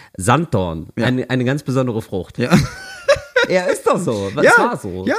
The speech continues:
Speaker 2: die
Speaker 1: Ja.
Speaker 2: Zitrone des Nordens.
Speaker 1: Die Zitrone des Nordens, so wird das verkauft. Das merke ich mir. Die
Speaker 2: Mhm.
Speaker 1: Zitrone des Nordens gefällt mir sehr gut.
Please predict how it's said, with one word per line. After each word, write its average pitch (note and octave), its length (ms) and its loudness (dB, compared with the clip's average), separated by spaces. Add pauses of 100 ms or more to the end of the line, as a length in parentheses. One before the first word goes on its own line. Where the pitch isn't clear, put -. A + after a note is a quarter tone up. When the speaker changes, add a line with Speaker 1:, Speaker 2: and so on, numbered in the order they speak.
Speaker 2:
die D#4 60 6
Speaker 1:
Ja. - 40 -6
Speaker 2:
Zitrone E3+ 300 4
des E3 120 4
Nordens. B2+ 400 -2
Speaker 1:
Die D3+ 120 0
Zitrone F#3+ 400 2
des A3 160 -2
Nordens, G#3 340 -2
so D#3+ 100 2
wird E3+ 100 2
das C#3 80 -2
verkauft. B2 520 -2
Das C3+ 240 -2
merke F#3+ 220 -6
ich F#2+ 100 -12
mir. E2+ 340 -8
Die A#2+ 140 0
Speaker 2:
Mhm. B2 60 0
Speaker 1:
Zitrone D3 320 -2
des E3 100 -6
Nordens D#3 220 -4
gefällt D3+ 180 -4
mir C3+ 80 -2
sehr C#3+ 140 -2
gut. D#3 100 -6